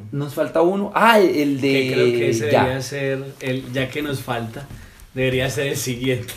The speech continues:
Speaker 2: <laughs>
Speaker 1: Yo no recuerdo
Speaker 2: Sí.
Speaker 1: cuál fue. ¿Fue este?
Speaker 2: Eh, no, ese no
Speaker 1: ¿Este?
Speaker 2: es.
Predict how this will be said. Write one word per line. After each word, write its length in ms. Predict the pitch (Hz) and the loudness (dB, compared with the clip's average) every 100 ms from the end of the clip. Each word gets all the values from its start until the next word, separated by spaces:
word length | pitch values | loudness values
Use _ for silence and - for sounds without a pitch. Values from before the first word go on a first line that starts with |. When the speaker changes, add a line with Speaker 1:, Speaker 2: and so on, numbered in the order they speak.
| - | -14
Speaker 2:
<laughs> 1600 | - - - - - - - - - - - - - _ _ 113 | -12 -8 -8 -10 -12 2 2 2 -4 -12 -16 -20 -20 _ _ -6
Speaker 1:
Yo 260 | 143 165 185 | -2 -2 -2
no 120 | 175 185 | -2 -2
recuerdo 680 | 190 196 - 202 170 135 143 - - - - - - - | -2 -4 2 2 2 -2 -6 -6 -14 -18 -20 -18 -16 -12
Speaker 2:
Sí. 360 | - - 135 | -8 -4 -4
Speaker 1:
cuál 300 | 110 123 165 | -2 0 0
fue. 360 | 165 - 233 - - - - - - | -2 -2 0 0 -4 -16 -18 -18 -14
¿Fue 180 | 156 180 - | -10 -6 -4
este? 420 | 208 - - - - - - - - _ _ - - _ _ - | -4 -6 -12 -12 -14 -20 -20 -20 -20 _ _ -20 -20 _ _ -14
Speaker 2:
Eh, 380 | 123 120 117 113 | -10 -8 -8 -8
no, 280 | 117 131 120 | -6 -6 -6
ese 200 | 113 135 | -8 -8
no 100 | 127 | -4
Speaker 1:
¿Este? 280 | 120 113 - | -4 -4 -8
Speaker 2:
es. 160 | - | -12